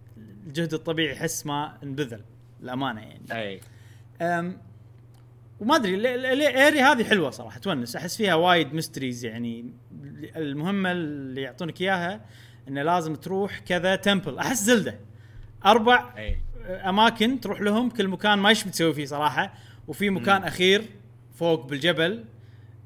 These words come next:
Speaker 1: آه، ر-، تقدر تروح له بس ما يصير فيه شيء. كنا، كنا Temple of Time، تخيل.
Speaker 2: أي.
Speaker 1: تقدر تروح له بس ما يصير فيه شيء. وأماكن ثانية شنهم دنجنز أربعة، و-،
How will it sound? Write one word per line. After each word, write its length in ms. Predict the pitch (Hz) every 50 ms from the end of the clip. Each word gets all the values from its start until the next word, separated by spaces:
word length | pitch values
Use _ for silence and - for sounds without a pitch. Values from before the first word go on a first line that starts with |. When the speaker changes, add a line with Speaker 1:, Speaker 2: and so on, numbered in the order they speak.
| - -
Speaker 1:
آه، 540 | 139 127 127 123 123 120 120 120 120 120 127
ر-، 240 | 160 220 220 - - -
تقدر 240 | - 226 247 247
تروح 220 | 220 - 214 233 180
له 100 | 185 185
بس 140 | 165 - 208
ما 80 | 214
يصير 160 | 202 170 196
فيه 100 | 151 160
شيء. 220 | 160 - 147 123 113
كنا، 440 | - - 220 233 240 233 240 - -
كنا 240 | - - 262 262
Temple 320 | 233 - 233 226 220 220 196
of 40 | -
Time، 220 | - 185 135 127
تخيل. 380 | 117 - - 127 127 120 110 107 - - - - - - - - - - - - - -
Speaker 2:
أي. 280 | 120 110 110 110 104 104
Speaker 1:
تقدر 260 | - 202 226 262 254
تروح 220 | 233 240 269 208
له 60 | 226
بس 140 | 240 220 190
ما 100 | 226 240
يصير 140 | 226 208 226
فيه 120 | 185 202
شيء. 340 | 202 175 233 247 285 285 - - - - - - - - - - -
وأماكن 480 | - 175 190 180 196 240 247 247 226 190
ثانية 200 | 226 240 233 214
شنهم 220 | 190 220 220 208
دنجنز 440 | 175 208 214 196 165 156 156 143 127
أربعة، 640 | 190 180 170 180 170 175 160 180 233 262 - - -
و-، 440 | 139 135 131 127 123 123 120 123